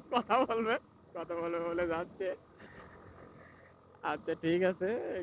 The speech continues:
গাড়ি টান রাখি। আমাদের, এ, কুয়াকাটা ঘুরতে এসে আমাদের এক, আহ, ভাইয়ের সাথে দেখা হয়ে গেল। ওনার বাসা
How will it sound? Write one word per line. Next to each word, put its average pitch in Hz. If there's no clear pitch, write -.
গাড়ি 165
টান 170
রাখি। 180
আমাদের, 185
এ, 170
কুয়াকাটা 190
ঘুরতে 185
এসে 214
আমাদের 175
এক, 175
আহ, 151
ভাইয়ের 151
সাথে 180
দেখা 156
হয়ে 170
গেল। 147
ওনার 143
বাসা 151